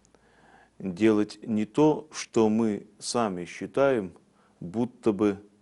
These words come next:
этим угождаем Богу. В конце концов, из,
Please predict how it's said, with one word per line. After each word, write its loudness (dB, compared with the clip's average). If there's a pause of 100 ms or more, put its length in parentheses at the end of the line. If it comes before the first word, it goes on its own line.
(160)
этим -2 (360)
угождаем -4 (200)
Богу. -2 (380)
В -20
конце -2
концов, -2
из, -10